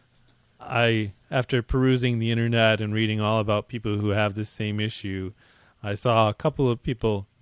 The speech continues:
just crazy enough to terribly, terribly, horribly, other bad words, don't listen if you love Macs, cut their iMacs open and put fans in.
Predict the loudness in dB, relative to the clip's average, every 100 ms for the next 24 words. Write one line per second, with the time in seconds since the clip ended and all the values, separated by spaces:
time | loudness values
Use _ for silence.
0 | -4 0 2 0 -10 0 2 2 0 0
1 | 0 -2 -4 -6 -14 _ _ _ -8 -4
2 | -4 -8 _ _ -12 -2 0 2 2 2
3 | 2 0 0 -6 -4 0 0 0 0 -2
4 | -4 -18 _ _ _ -6 0 2 2 0
5 | -2 -2 -2 -6 -10 -20 _ -8 -4 -4
6 | -2 0 0 -2 -2 -2 -2 -4 -10 -20
7 | _ _ _ _ _ -6 -4 -2 -4 -4
8 | -2 -2 -2 -2 0 0 -2 -2 -2 -4
9 | -8 -16 -20 _ -6 -2 -2 -2 -4 -2
10 | -4 -6 -8 -8 -6 -6 -6 -8 -8 -12
11 | -16 -10 -8 -2 -4 -4 -8 -6 -4 -8
12 | -10 -14 -16